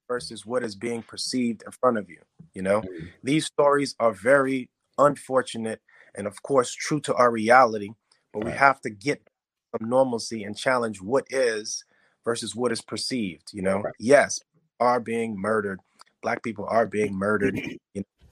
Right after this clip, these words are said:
Speaker 1: are a lot of violence against us. Is that the common space everywhere? Of course it's not.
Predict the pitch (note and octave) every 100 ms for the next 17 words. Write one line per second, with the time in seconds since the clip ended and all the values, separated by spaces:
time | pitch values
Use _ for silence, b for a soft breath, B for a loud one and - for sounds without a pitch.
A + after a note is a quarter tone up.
0 | _ B2 - A2 A2 G#2+ - A2+ A2 A2
1 | - G2+ G2+ A2 - F#2+ F#2+ - b b
2 | b b _ - C#3 D#3 D#3 A2+ - -
3 | D3 D#3 D3+ D3 C3+ _ - - D3+ C#3
4 | - C3 D#3 C#3+ E3 D#3+ E3 E3 - -
5 | _ D#3 D3+ - G#2+ G#2+ C3+ C#3+